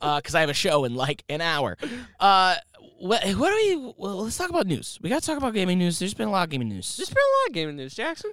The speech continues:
Speaker 1: Uh, E three's canceled again.
Speaker 2: Yeah, what about that?
Speaker 1: Man, it sucks.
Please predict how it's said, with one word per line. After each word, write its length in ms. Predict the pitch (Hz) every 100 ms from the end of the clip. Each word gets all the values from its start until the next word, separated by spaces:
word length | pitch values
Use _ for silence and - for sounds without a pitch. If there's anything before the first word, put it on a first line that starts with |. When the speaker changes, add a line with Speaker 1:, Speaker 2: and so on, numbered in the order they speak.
| - -
Speaker 1:
Uh, 240 | 160 156 -
E 160 | 208
three's 260 | - 202 -
canceled 380 | 123 101 85 -
again. 440 | 107 110 107 104 95 -
Speaker 2:
Yeah, 240 | 453 440 339
what 140 | 494
about 260 | 480 523 -
that? 280 | 165 127 - _ _ _ _ _ _ _
Speaker 1:
Man, 360 | 151 175 165 - _ _ _ -
it 100 | 175
sucks. 640 | - 110 151 - - -